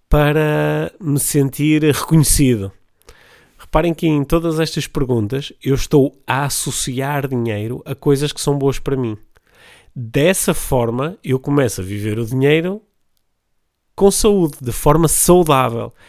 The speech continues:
com associações emocionais positivas. Porque muitas vezes eu vivo a energia do dinheiro de forma pouco saudável, porque faço perguntas que são contrárias a estas, não é? Porquê é que nunca tenho dinheiro suficiente? Porquê é que o dinheiro me falta?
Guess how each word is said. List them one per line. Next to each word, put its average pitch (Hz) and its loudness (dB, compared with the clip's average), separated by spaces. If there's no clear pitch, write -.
com 147 2
associações 151 0
emocionais 143 -4
positivas. 131 -12
Porque 160 -2
muitas 170 4
vezes 123 2
eu 127 2
vivo 139 2
a 151 4
energia 139 2
do 127 -6
dinheiro 123 0
de - -10
forma 123 0
pouco - 2
saudável, 110 -4
porque - 4
faço - 0
perguntas 156 6
que - -12
são 156 -2
contrárias 151 0
a 147 -2
estas, 131 -8
não 135 -10
é? 120 -8
Porquê - -8
é 190 -2
que 180 -10
nunca 156 0
tenho 147 0
dinheiro 143 0
suficiente? 123 -4
Porquê - -2
é 147 -2
que - -6
o 151 -2
dinheiro 147 0
me 143 -4
falta? 120 -4